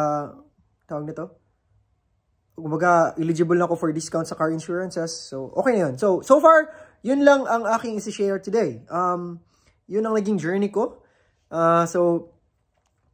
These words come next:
ibig sabihin na to, nasa six to seven, so ito na yung seventh year ko dito sa Japan. Yung first year ko dito, yung ginamit ko actually is yung international driving license ko. Sa pangalawang year na ako um,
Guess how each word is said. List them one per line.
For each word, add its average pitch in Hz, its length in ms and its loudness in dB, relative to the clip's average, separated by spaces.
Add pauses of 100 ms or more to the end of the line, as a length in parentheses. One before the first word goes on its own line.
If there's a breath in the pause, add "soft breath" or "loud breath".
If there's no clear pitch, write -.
(920)
ibig 165 240 -10
sabihin 185 480 -2
na 190 80 -4
to, 156 320 -6 (460)
nasa 147 720 -2
six 202 320 -6
to 175 80 -6
seven, 170 400 -2
so - 240 -6
ito 254 160 -2
na 269 80 2
yung 254 80 -2
seventh 220 320 2
year 202 320 0
ko 185 80 0
dito 165 160 -8
sa 165 160 -8
Japan. 160 400 -2
Yung 151 80 -8
first 196 400 -2
year 202 160 0
ko 202 160 -2
dito, 151 400 -6 (320 soft breath)
yung 165 160 -2
ginamit 175 400 0
ko 165 80 0
actually 165 320 0
is 160 160 -6
yung 156 160 -6
international 151 800 -4 (320 soft breath)
driving 147 400 -2
license 135 480 -6
ko. 151 320 -6 (160 soft breath)
Sa - 160 -10
pangalawang 185 480 2
year 202 320 2
na 185 160 0
ako 180 160 -4
um, 165 180 -2